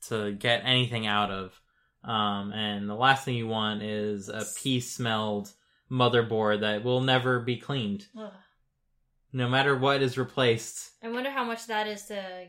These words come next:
Speaker 2: to clean, to replace the motherboard or whatever.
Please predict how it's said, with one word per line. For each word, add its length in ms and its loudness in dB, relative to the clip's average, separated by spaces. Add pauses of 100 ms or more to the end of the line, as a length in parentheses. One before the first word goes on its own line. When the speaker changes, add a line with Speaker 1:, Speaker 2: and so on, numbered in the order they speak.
(140)
Speaker 2:
to 300 -12
clean, 400 -10
to 440 -8 (100)
replace 360 -8
the 100 -16
motherboard 540 -10
or 100 -14
whatever. 400 -16